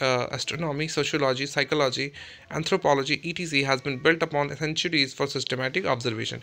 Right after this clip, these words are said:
ये जो सारी चीज़ें मैंने अभी आपको गिन करके बताई हैं, फिजियोलॉजी, बायोलॉजी, एस्ट्रोनॉमी, है ना, सोशियोलॉजी, साइकोलॉजी, एंथ्रोपोलॉजी, ये सारी की सारी चीज़ें जो हैं ये तैयार हुई हैं सदियों से एक सिस्टमैटिक ऑब्जर्वेशन के ऊपर ही,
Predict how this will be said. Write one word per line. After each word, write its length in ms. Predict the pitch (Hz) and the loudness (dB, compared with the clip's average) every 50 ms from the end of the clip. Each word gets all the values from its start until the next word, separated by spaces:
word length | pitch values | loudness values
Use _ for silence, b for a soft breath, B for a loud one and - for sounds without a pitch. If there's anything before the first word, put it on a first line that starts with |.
| B B B B B B B B | B B B B B B B B
ये 60 | 160 | -2
जो 100 | 160 165 | -2 -2
सारी 340 | - - - - - 226 226 | 0 0 2 4 6 6 6
चीज़ें 260 | - 208 208 202 202 | 6 6 6 8 8
मैंने 220 | 196 190 185 185 | 8 8 8 8
अभी 100 | 185 180 | 8 8
आपको 200 | 180 170 170 175 | 8 6 6 4
गिन 220 | 170 160 160 160 160 | 2 2 2 4 4
करके 180 | 170 165 165 | 4 4 6
बताई 340 | 165 156 147 151 151 151 156 | 6 4 4 4 4 2 4
हैं, 200 | 156 151 160 196 - - - _ _ _ _ _ _ - - - - - - - | 4 2 0 0 -2 -8 -20 _ _ _ _ _ _ -20 -12 -8 -8 -6 -2 2
फिजियोलॉजी, 520 | - 165 156 160 165 156 143 139 135 151 | 4 4 6 8 8 10 8 8 8 6
बायोलॉजी, 460 | 147 143 143 151 151 143 131 127 139 | 6 6 8 8 8 8 8 8 8
एस्ट्रोनॉमी, 520 | 143 139 139 - - 160 147 131 131 139 147 143 B B B B B B | 8 8 6 6 4 6 6 4 4 2 0 0 B B B B B B
है 60 | 214 | 4
ना, 120 | 254 262 185 | 6 6 6
सोशियोलॉजी, 560 | - - 165 156 - 175 156 143 143 143 151 | 6 4 4 6 8 8 10 10 8 8 6
साइकोलॉजी, 460 | 151 156 147 143 165 151 147 143 147 | 6 4 6 6 6 6 6 6 4
एंथ्रोपोलॉजी, 520 | 147 139 151 175 170 - 151 147 143 156 | 2 4 2 2 4 6 4 4 4 2
ये 140 | 180 190 190 | 2 2 2
सारी 260 | 190 - 180 - 220 | 2 2 2 2 2
की 100 | 233 226 | 2 2
सारी 220 | 202 - 180 185 185 | 4 6 6 6 6
चीज़ें 300 | 185 - 165 165 165 160 | 4 2 0 0 2 2
जो 100 | 160 165 | 4 6
हैं 100 | 170 170 | 8 8
ये 140 | 170 170 165 | 8 8 6
तैयार 420 | 165 160 147 127 135 147 165 170 | 6 4 4 4 6 6 6 6
हुई 260 | 165 160 165 160 156 | 4 4 2 4 6
हैं 180 | 160 160 160 160 B B B B B B | 6 6 6 4 B B B B B B
सदियों 540 | - - - 190 190 190 214 220 226 226 214 | -2 2 4 4 4 6 6 6 8 6 6
से 240 | 214 - - 185 185 - - | 4 6 6 6 6 6 4
एक 180 | 170 170 - | 2 0 2
सिस्टमैटिक 640 | - - 165 - - 156 156 160 160 160 170 165 - | 2 0 0 2 2 2 4 4 4 4 2 0 2
ऑब्जर्वेशन 600 | - 143 139 139 147 143 131 135 131 135 151 147 | 2 2 4 6 4 6 6 4 4 4 2 2
के 200 | 147 - 170 - - | 2 2 0 2 2
ऊपर 340 | 139 135 131 - - 139 127 | 0 -2 2 6 6 6 6
ही, 180 | 123 131 113 | 6 2 -4